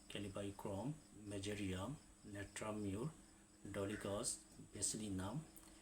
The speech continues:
টেলুরিয়াম, অ্যান্টিমক্রুড, সাইকিউটা, করেলিয়াম,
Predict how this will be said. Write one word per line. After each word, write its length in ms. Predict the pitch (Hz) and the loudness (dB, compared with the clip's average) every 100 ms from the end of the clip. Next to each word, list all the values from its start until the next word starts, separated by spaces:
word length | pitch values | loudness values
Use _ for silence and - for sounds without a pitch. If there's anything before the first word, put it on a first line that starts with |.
| - - - | -18 -12 -4
টেলুরিয়াম, 640 | 101 101 95 92 101 160 - - - - - - - | 0 0 2 2 4 4 2 -8 -20 -20 -20 -10 -4
অ্যান্টিমক্রুড, 720 | 107 95 110 101 104 98 139 156 - - | -2 0 -2 0 0 2 0 -4 -12 -2
সাইকিউটা, 880 | - - 107 101 120 104 - 101 151 - - - - - - - - - - - - - - - - - | 4 4 4 0 0 0 2 2 0 -4 -12 -20 -20 -20 -20 -20 -20 -20 -20 -20 -20 -20 -18 -18 -14 -4
করেলিয়াম, 640 | 110 104 95 95 92 120 | 0 2 4 4 4 4